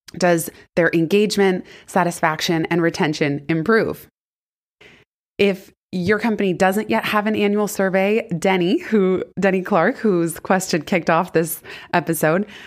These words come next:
uh, he recommended the Gallup Q twelve, and that looks like a fantastic baseline offering. So check that out. I'll put the link in the show notes.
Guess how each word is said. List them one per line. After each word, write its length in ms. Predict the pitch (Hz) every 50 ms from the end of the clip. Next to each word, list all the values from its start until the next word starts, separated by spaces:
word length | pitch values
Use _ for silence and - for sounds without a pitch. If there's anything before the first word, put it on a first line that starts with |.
| - -
uh, 220 | - 175 170 156 -
he 180 | - - 254
recommended 500 | 247 269 247 - 240 214 208 196 196 180
the 60 | 160 165
Gallup 400 | 156 180 156 156 175 185 180 180
Q 220 | - - 180 170
twelve, 520 | - - 180 151 123 123 123 135 - - - - -
and 160 | 175 165 180
that 120 | 180 175
looks 280 | 175 190 180 - - -
like 240 | 170 160 156 156 -
a 40 | 165
fantastic 920 | - - 175 170 175 - - - 180 185 180 - - 175 165 156 - -
baseline 600 | - 151 - 170 151 147 - - 151 143 143 147 -
offering. 520 | 139 139 135 - - 160 165 180 185 180 - - - - - - -
So 380 | - 190 170 156 156 - - -
check 260 | - - - 208 202 202
that 200 | 190 175 165 160
out. 160 | 160 165 160
I'll 80 | 135 -
put 180 | - - 147
the 80 | - 190
link 320 | 156 151 151 147 151 -
in 80 | - 156
the 80 | 151 143
show 220 | - 151 139 135
notes. 400 | 139 139 160 190 190 - - -